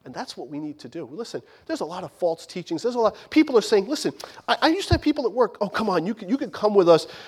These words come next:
You know, they used to have Christmas parties, and I used to avoid them. And they used to call me all kind of names, prude and all this other stuff. And they're like, "You could just come. Just come and have dinner." But you know, in the back of my mind, I was saying to myself, "No, because I know there's gonna be alcohol there.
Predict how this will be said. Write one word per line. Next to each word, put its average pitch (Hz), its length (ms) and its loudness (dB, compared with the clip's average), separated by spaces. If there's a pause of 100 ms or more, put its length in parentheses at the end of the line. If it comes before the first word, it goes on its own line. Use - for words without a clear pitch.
You 208 80 4
know, 196 60 8
they 240 80 2
used 240 160 0
to 208 60 -2
have 170 80 -2
Christmas 180 340 -2
parties, 185 300 0
and 196 80 -4
I 233 40 0
used 285 200 -6
to 294 80 -4
avoid 254 280 -4
them. 110 140 -10 (400)
And 240 160 -4
they 311 40 0
used 320 200 0
to 254 60 -6
call 208 200 -2
me 175 120 2
all 180 100 6
kind 170 220 -2
of 143 60 0
names, 151 280 -2
prude 156 480 0
and 135 180 -6
all 151 140 2
this 147 160 -4
other 156 140 -4
stuff. 156 240 -10 (580)
And 226 100 -6
they're 247 80 2
like, 233 220 -4
"You 262 160 0
could 285 140 -6
just - 180 -8
come. - 160 -4 (140)
Just - 160 -4
come 349 160 -2
and 254 100 -4
have 208 240 -10
dinner." 214 300 -4 (240)
But 226 80 -10
you 302 80 2
know, 320 100 2
in 262 60 0
the 233 60 -2
back 285 180 -2
of 277 40 -2
my 247 60 4
mind, 247 160 -2
I 233 40 2
was 214 120 -2
saying 233 80 -4
to 233 60 2
myself, 220 180 -2
"No, 240 240 -4
because 185 260 -6
I 262 140 -2
know 247 240 4
there's 160 140 -4
gonna 156 120 -2
be 123 120 -4
alcohol 214 420 -4
there. 226 200 -4